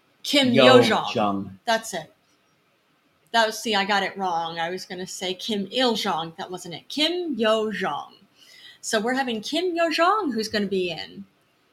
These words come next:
Speaker 1: which surprises me.
Speaker 2: Why?
Speaker 1: Uh, I know that you said she was gonna be in, but I know so many times, this, uh, like, when it comes down to the, um, uh, the more nefarious friends you've ever had from around the world.
Speaker 2: Who's nefarious?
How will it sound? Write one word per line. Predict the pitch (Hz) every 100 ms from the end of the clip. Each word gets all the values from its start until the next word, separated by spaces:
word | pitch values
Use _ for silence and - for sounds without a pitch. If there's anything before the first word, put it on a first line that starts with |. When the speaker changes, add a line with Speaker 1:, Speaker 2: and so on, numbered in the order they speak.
| _
Speaker 1:
which | 247 277 -
surprises | 320 330 453 554 370
me. | 214 160 - _ _ _ -
Speaker 2:
Why? | 180 165 - _ _ - - -
Speaker 1:
Uh, | 254 269
I | - 254
know | 262 302
that | 277
you | 254
said | 233 - 220 233
she | 302
was | 285 277
gonna | 285 285
be | 302
in, | - 311 349 370 - _ _ _ -
but | 254
I | 254
know | 254
so | 254 285
many | 285
times, | 277 262 247 254 269
this, | 202 - - 214
uh, |
like, | 208 202 -
when | 208
it | 190 208
comes | 214 220
down | 202 196
to | 196
the, | 190 180 180
um, | 165 165 165 _ _ _ _ _ _ _
uh, | - 190 185 180 - - _ _ _ _ _ _
the | 254
more | 233 247
nefarious | 247 214 - 220 240 269 -
friends | - 247 254 285 302
you've | 262 220
ever | 220 214
had | 208 220 247
from | 240 214
around | 208 208
the | 220
world. | 208 214 285 131
Speaker 2:
Who's | 135 139
nefarious? | 131 143 123 107 - -